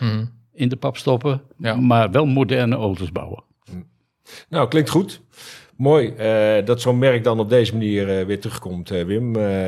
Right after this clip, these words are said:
Speaker 3: dank in ieder geval voor je uitgebreide uiteenzetting, eh, over het, eh, mooie Italiaanse merk, eh, Lancia.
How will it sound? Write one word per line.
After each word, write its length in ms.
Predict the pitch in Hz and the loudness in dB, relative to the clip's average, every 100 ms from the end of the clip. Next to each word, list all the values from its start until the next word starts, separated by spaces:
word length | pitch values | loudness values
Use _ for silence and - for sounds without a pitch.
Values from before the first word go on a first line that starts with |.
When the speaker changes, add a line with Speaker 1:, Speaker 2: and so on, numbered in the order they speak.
| 92 | 0
Speaker 3:
dank 280 | 113 131 127 | 0 0 0
in 100 | 117 | 0
ieder 140 | 117 | 0
geval 300 | 110 107 107 | -2 0 0
voor 160 | 104 101 | 0 -2
je 100 | 98 | -2
uitgebreide 760 | 110 - 113 107 104 98 95 87 | -4 -4 -2 0 0 0 -4 -6
uiteenzetting, 960 | - 101 - 120 120 113 110 107 104 98 | -8 -8 -4 -2 0 0 0 0 0 0
eh, 220 | 95 92 | -2 -2
over 320 | 113 101 107 | -2 0 0
het, 200 | 98 98 | 0 -4
eh, 160 | 101 90 | -2 -2
mooie 500 | 92 113 117 104 95 85 - | 0 2 4 2 0 -4 -10
Italiaanse 640 | 110 98 98 98 95 101 | -10 -4 -2 -2 -4 -4
merk, 320 | 98 92 87 | -4 -4 -4
eh, 180 | 98 87 | -4 -2
Lancia. 560 | 92 101 - 87 78 | -2 -2 -4 -6 -6